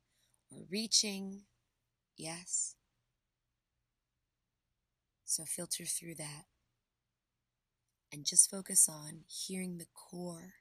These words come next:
of what I am saying. Let's begin with some breathing.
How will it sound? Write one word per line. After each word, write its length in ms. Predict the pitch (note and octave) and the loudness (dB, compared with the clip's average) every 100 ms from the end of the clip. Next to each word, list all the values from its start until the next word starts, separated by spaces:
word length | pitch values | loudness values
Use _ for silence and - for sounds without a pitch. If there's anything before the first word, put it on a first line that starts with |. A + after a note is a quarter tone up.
| _ _ _ _ _ | _ _ _ _ _
of 140 | D3 D3+ | -14 -12
what 180 | D3 | -12
I 140 | C#3+ C#3 | -12 -12
am 100 | C#3 | -2
saying. 440 | - - C3+ - - _ _ _ _ _ _ _ _ _ _ _ _ _ _ _ _ _ _ _ _ - - - - _ _ _ - | 0 0 -4 -20 -20 _ _ _ _ _ _ _ _ _ _ _ _ _ _ _ _ _ _ _ _ -20 -20 -20 -20 _ _ _ -4
Let's 360 | F3 E3+ - | -2 6 6
begin 400 | - E3+ - D3+ | 6 -2 -8 -6
with 100 | D#3 | 6
some 240 | - D#3 D#3 | 8 8 2
breathing. 500 | D3+ D3 C#3+ - | -12 -12 -12 -16